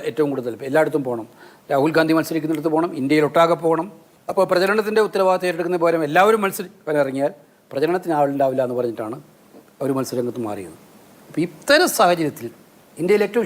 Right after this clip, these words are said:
ശക്തമായ ഒരു പ്രതിപക്ഷ നില കൂടി സജ്ജമായ ഒരവസരത്തിൽ പ്രിയങ്ക ഗാന്ധിയുടെ ലോക്സഭയിലെ സാന്നിധ്യവും കൂടി ആ പ്രതിപക്ഷ നിരക്ക് ഏറ്റവും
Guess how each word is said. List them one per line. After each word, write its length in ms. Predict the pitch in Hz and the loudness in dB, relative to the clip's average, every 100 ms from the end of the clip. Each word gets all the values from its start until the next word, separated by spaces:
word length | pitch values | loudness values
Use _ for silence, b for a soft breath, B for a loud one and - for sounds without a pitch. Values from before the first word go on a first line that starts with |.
| - | -2
ശക്തമായ 380 | 185 - 214 208 | -4 -2 0 2
ഒരു 80 | 185 180 | 0 -2
പ്രതിപക്ഷ 360 | 151 202 208 240 170 | 0 0 0 -2 0
നില 100 | 185 190 | 0 0
കൂടി 180 | 208 - | -4 -2
സജ്ജമായ 480 | 151 135 240 220 196 196 B B 156 | -6 0 2 4 2 2 B B 2
ഒരവസരത്തിൽ 540 | 156 147 147 131 131 202 - - - - | 2 2 -2 -4 -4 -4 -8 -20 -20 -18
പ്രിയങ്ക 320 | - 156 214 226 214 | -2 0 0 0 2
ഗാന്ധിയുടെ 340 | 190 160 151 139 | 0 2 0 0
ലോക്സഭയിലെ 440 | 139 - 147 147 127 | -2 0 2 2 0
സാന്നിധ്യവും 480 | 127 123 120 127 117 | -4 -4 0 0 0
കൂടി 160 | 117 143 165 B B B 147 | -6 -8 -10 B B B -2
ആ 20 | 151 | 0
പ്രതിപക്ഷ 320 | - 147 165 - 143 | 0 0 0 0 0
നിരക്ക് 300 | 127 - 107 127 | -2 -4 -8 -8
ഏറ്റവും 240 | - 123 | -6 -6